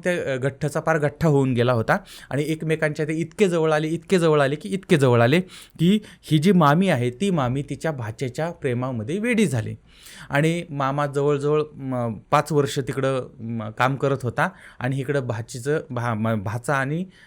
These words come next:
अ, मामी ह्यांच्यामध्ये हे सगळं चाललेलं होतं आणि ह्यांच्या भेटीगाठी वाढलेल्या होत्या, गपचूप गपचूप सगळे अनैतिक संबंध सुरू होते.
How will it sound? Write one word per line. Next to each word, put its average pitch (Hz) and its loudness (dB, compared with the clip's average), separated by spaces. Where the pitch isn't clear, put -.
अ, 120 -2
मामी 123 0
ह्यांच्यामध्ये 135 -2
हे 135 -2
सगळं 127 -4
चाललेलं 135 0
होतं 101 -8
आणि 147 0
ह्यांच्या 131 -6
भेटीगाठी 135 -2
वाढलेल्या 127 -2
होत्या, 120 -4
गपचूप 120 -6
गपचूप 120 -8
सगळे 120 -4
अनैतिक 113 -2
संबंध 113 -2
सुरू 180 2
होते. 123 -4